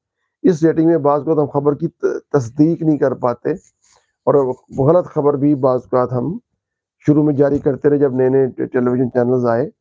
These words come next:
लेकिन अब बहुत हद तक म-, एहतियात की जाती है और खबर की पहले तस्दीक की जाती है, फिर उसको ब्रेकिंग न्यूज़ के तौर पे दिया जाता है। लेकिन ये जो जिम्मेदार चैनल्स हैं वही करते हैं, बाकी तो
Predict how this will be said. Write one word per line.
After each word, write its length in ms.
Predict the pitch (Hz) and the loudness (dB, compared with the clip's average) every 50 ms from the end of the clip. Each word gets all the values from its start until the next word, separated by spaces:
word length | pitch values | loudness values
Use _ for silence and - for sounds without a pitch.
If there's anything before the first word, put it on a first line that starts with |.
| _ _ _ _ _ _ _ _ - | _ _ _ _ _ _ _ _ 0
लेकिन 140 | 123 139 139 | 2 2 2
अब 340 | 131 139 127 - - - - - | 2 0 -2 -6 -14 -16 -8 -2
बहुत 280 | - 160 160 175 175 139 | 0 2 2 2 2 0
हद 140 | 147 131 131 _ - | -2 -4 -4 _ -2
तक 120 | 127 120 - - - - | -2 -2 -4 -6 -6 -4
म-, 120 | 131 123 123 | -2 -2 0
एहतियात 580 | - 123 131 - - 143 135 127 131 139 135 _ | 0 -2 0 2 2 2 2 2 0 -2 -4 _
की 240 | _ - 135 135 | _ -6 -2 0
जाती 340 | 127 123 120 120 - 143 139 | 0 0 0 0 0 0 0
है 160 | 139 151 165 | 2 2 0
और 120 | 170 - 143 - | 0 -4 -4 -4
खबर 180 | - 135 139 135 | -4 -2 -2 -2
की 120 | 120 131 | -2 -2
पहले 240 | 135 - 131 127 139 | -2 0 0 0 -2
तस्दीक 400 | 127 131 123 117 117 139 156 147 | -2 -4 -6 -2 0 -2 -2 0
की 100 | - 170 | 0 -2
जाती 340 | 143 147 139 135 - - 147 | 0 0 0 -2 -4 -4 -4
है, 80 | - - | -4 -6
फिर 200 | - - - 131 | -4 -4 -4 -4
उसको 220 | 120 - - 143 | -2 -2 -4 -2
ब्रेकिंग 400 | 123 - - - - 123 123 123 | -2 -2 -4 -2 -2 0 0 2
न्यूज़ 140 | 120 117 - | 2 0 -2
के 120 | - - | -4 -6
तौर 180 | - - 131 135 | -2 -2 -2 -2
पे 140 | 180 - - 202 _ _ _ _ _ _ _ _ _ _ _ _ - 117 | -2 -4 -6 -6 _ _ _ _ _ _ _ _ _ _ _ _ -2 2
दिया 200 | 120 135 147 147 | 4 4 4 4
जाता 380 | 139 135 123 120 - - 127 135 | 2 0 -2 -2 -2 -2 -2 -2
है। 140 | 156 - 240 _ _ _ _ _ _ _ _ _ _ _ _ - | -2 -4 -8 _ _ _ _ _ _ _ _ _ _ _ _ 0
लेकिन 360 | 147 139 - 151 147 147 139 | 2 2 2 2 0 0 0
ये 320 | 139 143 147 147 147 143 | 0 2 2 2 2 0
जो 540 | 135 123 143 143 139 139 135 135 127 - - _ _ _ _ _ _ _ _ _ - 123 | 0 0 0 2 2 2 0 0 -2 -4 -8 _ _ _ _ _ _ _ _ _ -4 -2
जिम्मेदार 580 | 123 117 151 147 151 143 135 143 147 165 175 | 0 2 2 2 2 2 2 2 2 0 0
चैनल्स 360 | 143 160 156 143 147 151 143 | 0 -2 -2 0 0 0 0
हैं 80 | 156 160 | 0 0
वही 160 | 143 156 160 | 0 0 -2
करते 320 | 151 - 135 127 - - 151 | 0 -2 -4 -4 -2 -4 -4
हैं, 160 | 160 165 139 | -4 -2 -4
बाकी 320 | - - 120 - 131 139 | -4 -4 -2 0 0 0
तो 180 | 131 135 135 | 0 0 -2